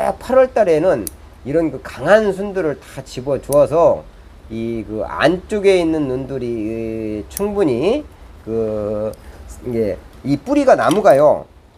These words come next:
이 뿌리로는 뿌리 줄기 이, 이 거름을 먹고 줄기를 통해서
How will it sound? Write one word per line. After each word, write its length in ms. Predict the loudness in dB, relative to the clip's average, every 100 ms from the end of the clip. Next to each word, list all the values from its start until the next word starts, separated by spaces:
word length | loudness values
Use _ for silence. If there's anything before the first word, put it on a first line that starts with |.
| _
이 160 | -10 -10 -10
뿌리로는 840 | -6 -2 0 4 4 4 2 -4 -12
뿌리 380 | -10 -6 -6 -8
줄기 380 | -6 -6 -4 -2
이, 420 | 0 2 2 0 -2
이 400 | -8 -6 -6 -6 -4
거름을 360 | 0 2 2
먹고 600 | 0 0 0 4 4 4
줄기를 460 | -2 -6 -4 -4 -4
통해서 640 | -2 -2 0 6 6 4